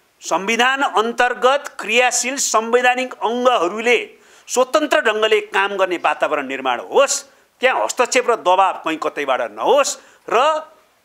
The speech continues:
संवैधानिक अङ्गका पदाधिकारीहरूलाई, संवैधानिक अङ्गहरूलाई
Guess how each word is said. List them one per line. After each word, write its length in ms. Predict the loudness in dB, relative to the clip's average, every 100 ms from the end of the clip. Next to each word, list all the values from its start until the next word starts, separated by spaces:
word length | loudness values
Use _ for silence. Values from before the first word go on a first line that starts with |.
| -6
संवैधानिक 640 | -2 0 2 2 0 -2
अङ्गका 520 | 0 0 2 2 2 0
पदाधिकारीहरूलाई, 1000 | 2 2 2 2 0 2 2 2 0 -2
संवैधानिक 600 | -6 -4 0 2 2 0 -2
अङ्गहरूलाई 420 | 0 2 2